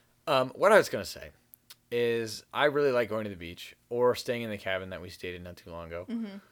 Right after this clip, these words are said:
Speaker 1: Or do you remember our Smoky Mountains
Speaker 2: Yeah,
Speaker 1: trip?
Speaker 2: that was fun.
Speaker 1: That was fun. That was that, uh, that was either the first vacation Josh was with
Speaker 2: That
Speaker 1: us?
Speaker 2: was the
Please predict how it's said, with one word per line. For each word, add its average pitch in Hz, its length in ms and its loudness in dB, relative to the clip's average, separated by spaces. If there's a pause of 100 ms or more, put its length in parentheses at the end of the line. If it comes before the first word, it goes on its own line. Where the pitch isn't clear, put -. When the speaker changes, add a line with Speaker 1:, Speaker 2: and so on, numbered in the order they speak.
(120)
Speaker 1:
Or 127 480 4 (1000)
do 127 80 -6
you 131 80 -2
remember 123 280 0
our 110 140 2
Smoky 104 380 -6
Mountains 98 640 -8
Speaker 2:
Yeah, 196 200 -8
Speaker 1:
trip? 131 280 0
Speaker 2:
that 202 120 -4
was 208 120 -10
fun. - 180 -12
Speaker 1:
That 101 140 -2
was 107 120 -8
fun. 90 460 -10 (160)
That - 200 -4
was 131 120 -6
that, 190 200 0 (360)
uh, 135 80 -4
that 156 160 0
was 185 140 2
either 160 200 4
the 120 120 0
first - 600 -4 (460)
vacation 139 460 -2
Josh 110 340 0
was 143 160 -6
with 277 80 -2
Speaker 2:
That 277 80 8
Speaker 1:
us? 294 40 4
Speaker 2:
was 330 160 2
the 370 140 -4